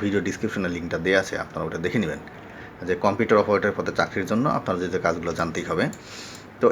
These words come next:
এইখানে একটা বিষয়, আর যেটা একটু বলে নেই, সেটা হলো ময়মনসিংহ, টাঙ্গাইল, ফরিদপুর, মাদারীপুর, গোপালগঞ্জ, শরীয়তপুর, যশোর, কুষ্টিয়া, রাঙ্গামাটি, খাগড়াছড়ি, কুমিল্লা, রংপুর, কক্সবাজার জেলার পুলিশ হাসপাতালে,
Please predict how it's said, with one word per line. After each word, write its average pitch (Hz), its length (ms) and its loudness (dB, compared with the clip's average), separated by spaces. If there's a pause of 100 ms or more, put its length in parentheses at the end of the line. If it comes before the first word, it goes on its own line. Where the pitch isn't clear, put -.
(100)
এইখানে 165 340 6 (200)
একটা - 200 6
বিষয়, 131 380 8 (140)
আর 107 100 4
যেটা 104 240 4
একটু 104 200 0
বলে 104 220 4
নেই, 98 160 4 (460)
সেটা 135 200 2
হলো 131 120 8
ময়মনসিংহ, 123 580 8
টাঙ্গাইল, 110 460 8
ফরিদপুর, 104 560 4
মাদারীপুর, 95 560 4
গোপালগঞ্জ, 92 600 0 (140)
শরীয়তপুর, 92 540 0 (100)
যশোর, 90 560 0
কুষ্টিয়া, 95 480 -4
রাঙ্গামাটি, 87 460 0
খাগড়াছড়ি, 87 540 0
কুমিল্লা, 85 440 -2
রংপুর, 85 380 -2 (100)
কক্সবাজার 120 480 2
জেলার 110 260 6 (120)
পুলিশ 180 280 2
হাসপাতালে, 85 560 0